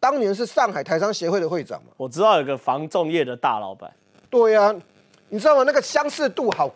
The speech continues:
Speaker 1: 高哦，二零一八
Speaker 2: 对。
Speaker 1: 年那一场。然后柯文哲跟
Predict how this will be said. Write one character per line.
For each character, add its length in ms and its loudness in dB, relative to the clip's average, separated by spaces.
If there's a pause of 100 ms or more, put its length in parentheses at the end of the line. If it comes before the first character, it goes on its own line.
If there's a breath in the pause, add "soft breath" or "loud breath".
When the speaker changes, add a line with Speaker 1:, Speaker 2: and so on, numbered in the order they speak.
(100)
Speaker 1:
高 240 2
哦， 200 -2
二 120 6
零 200 -2
一 200 -4
八 160 4
Speaker 2:
对。 60 0
Speaker 1:
年 100 0
那 120 4
一 60 2
场。 220 -10 (1300)
然 120 0
后 100 -2 (840)
柯 140 0
文 100 2
哲 120 0
跟 240 2